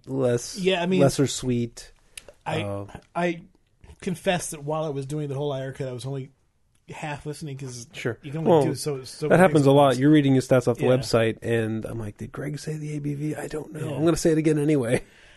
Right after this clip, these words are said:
Speaker 2: Uh, but you said, you mentioned that the first thing you got was this carbonic thing, and absolutely
Speaker 1: Mm-hmm.
Speaker 2: that's true. And then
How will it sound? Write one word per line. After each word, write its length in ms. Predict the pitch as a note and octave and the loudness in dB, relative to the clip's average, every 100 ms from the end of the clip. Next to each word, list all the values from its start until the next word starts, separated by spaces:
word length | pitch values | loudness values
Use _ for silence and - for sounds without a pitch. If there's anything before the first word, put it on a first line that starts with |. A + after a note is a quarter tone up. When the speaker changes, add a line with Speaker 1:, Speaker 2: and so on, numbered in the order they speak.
| _ - | _ -6
Speaker 2:
Uh, 180 | D#3+ | -4
but 440 | D3+ C3 E3+ D#3+ - _ _ _ _ _ | -2 0 0 0 -6 _ _ _ _ _
you 120 | F#3 | -8
said, 380 | - F#3+ F3 E3+ | -2 -2 -2 -6
you 140 | G3 D#3+ | -8 -4
mentioned 420 | F3+ G3 G#3 F3 | -4 -4 -4 -4
that 100 | E3 | -6
the 80 | D3 | -8
first 400 | - G3+ G3+ - | -4 -4 -4 -6
thing 160 | D#3+ | -6
you 80 | D3 | -4
got 200 | C#3 C3 | -6 -6
was 160 | B2+ B2+ | -8 -10
this 140 | B2 | -10
carbonic 500 | - A#2+ A#2 A#2 A2 | -10 -10 -10 -12 -16
thing, 240 | - A2 - | -20 -20 -18
and 140 | A2 A#2+ | -12 -10
absolutely 400 | B2 C3 B2+ A#2 | -8 -10 -10 -12
Speaker 1:
Mm-hmm. 80 | A2 | -14
Speaker 2:
that's 160 | G#2+ | -16
true. 220 | - A2+ A2 - - - - | -16 -16 -16 -20 -20 -20 -14
And 200 | C3 B2+ | -12 -8
then 520 | D3 D3 D3+ D3+ | -6 -6 -6 -8